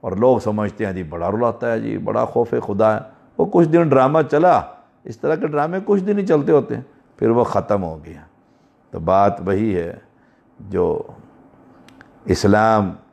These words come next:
और दीन के मुताबिक है कि रसूलुल्लाह सल्लल्लाहु अलैहि वसल्लम ने फरमाया कि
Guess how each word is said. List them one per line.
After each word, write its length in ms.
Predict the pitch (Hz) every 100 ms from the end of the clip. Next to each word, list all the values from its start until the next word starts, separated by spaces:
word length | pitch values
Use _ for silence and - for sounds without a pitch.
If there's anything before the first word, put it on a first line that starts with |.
| _ _ _ -
और 120 | 90
दीन 420 | 80 104 123 120
के 120 | 101
मुताबिक 540 | 90 82 85 78 78 -
है 180 | 76 - _ _ _ _
कि 60 | 95
रसूलुल्लाह 680 | 87 - 127 117 104 104 95
सल्लल्लाहु 0 |
अलैहि 0 |
वसल्लम 300 | 101 95 104
ने 120 | 98
फरमाया 480 | - 87 92 95 95 - - _ _ _ _ _ _ _
कि 420 | 208 151 - -